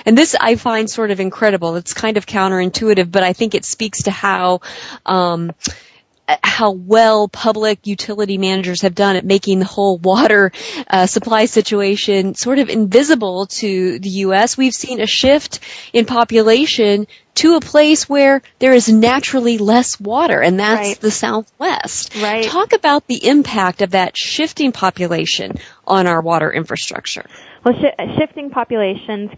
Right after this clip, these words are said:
Speaker 2: can be very important issues for water systems. I'm really glad that, that you raised that, Jill. Um, there are really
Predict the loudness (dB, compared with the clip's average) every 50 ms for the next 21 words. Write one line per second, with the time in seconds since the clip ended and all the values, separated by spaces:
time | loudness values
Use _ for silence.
0 | -14 -10 -8 -8 -6 -8 -8 -10 -12 -14 -14 -12 -10 -8 -8 -8 -8 -8 -8 -8
1 | -10 -12 -14 -12 -10 -8 -6 -6 -4 -4 -4 -4 -6 -8 -8 -10 -12 -12 -14 -16
2 | -16 -16 -10 -6 -6 -4 -4 -6 -12 -16 -20 -20 -18 -18 -18 -14 -12 -12 -12 -12
3 | -10 -10 -8 -6 -4 -4 -4 -4 -4 -8 -10 -12 -12 -14 -14 -14 -12 -8 -8 -6
4 | -4 -2 -2 -2 -2 -4 -4 -6 -6 -6 -6 -6 -6 -6 -6 -8 _ -6 -6 -6
5 | -4 -4 -4 -4 -4 -4 -4 -6 -6 -6 -6 -6 -4 -2 -2 -2 -4 -6 -12 -20
6 | -20 -20 -20 -12 -8 -6 -4 -2 -2 -2 -2 -4 -6 -12 -18 -2 2 4 4 6
7 | 6 4 2 0 -2